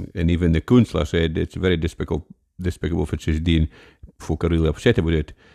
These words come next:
Uh, not only because she's done this on the death of the Queen, but also because they don't want to be associated in any way with her comments. They are concerned that as residents of Muir Award, because this is all on social media now, the community will be regarded by everyone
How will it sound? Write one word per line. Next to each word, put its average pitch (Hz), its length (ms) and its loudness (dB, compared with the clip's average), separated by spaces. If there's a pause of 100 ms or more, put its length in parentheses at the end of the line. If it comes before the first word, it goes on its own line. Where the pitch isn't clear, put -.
(220)
Uh, 80 240 2
not 98 200 6
only 92 140 4
because 85 260 0
she's 85 180 -2
done 90 200 2
this 85 200 2
on 87 80 2
the 82 80 2
death 85 240 0
of 87 60 -2
the 80 80 0
Queen, 113 380 4
but 85 140 -6
also 90 260 0
because 85 340 0
they 92 120 -2
don't 87 260 0
want 87 160 0
to - 60 -8
be 85 100 -2
associated 82 640 -4 (380)
in 87 140 2
any 82 180 4
way 80 160 0
with 78 140 -2
her 80 80 0
comments. 92 480 2 (500)
They 87 120 0
are 85 60 0
concerned 92 520 0
that - 100 0
as 95 120 -2
residents 107 420 4
of 82 100 0
Muir 113 240 4
Award, 82 400 0 (340)
because 85 280 -2
this 101 180 -4
is 87 100 -4
all 90 140 2
on 85 80 4
social 82 320 -2
media 87 320 2
now, 92 240 4
the 90 180 -4
community 98 400 0
will 87 140 -2
be 87 140 -2
regarded 85 480 -4
by 85 240 0
everyone 85 500 0